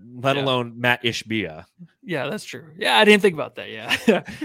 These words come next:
Speaker 2: Hooah! All right. So
Speaker 1: Hooah!
Speaker 2: once again, we should cream this team.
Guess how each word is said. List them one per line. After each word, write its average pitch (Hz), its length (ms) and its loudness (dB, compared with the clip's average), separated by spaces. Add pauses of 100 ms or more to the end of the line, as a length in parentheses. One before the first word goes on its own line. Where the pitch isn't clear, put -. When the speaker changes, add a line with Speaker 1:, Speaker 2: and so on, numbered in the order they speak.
(320)
Speaker 2:
Hooah! - 360 8
All 180 100 2
right. 165 200 2
So 180 360 4
Speaker 1:
Hooah! 156 440 -2
Speaker 2:
once 233 280 6
again, 196 460 2
we 151 100 -6
should 175 200 -6
cream 190 240 -2
this 160 180 -4
team. 117 360 -16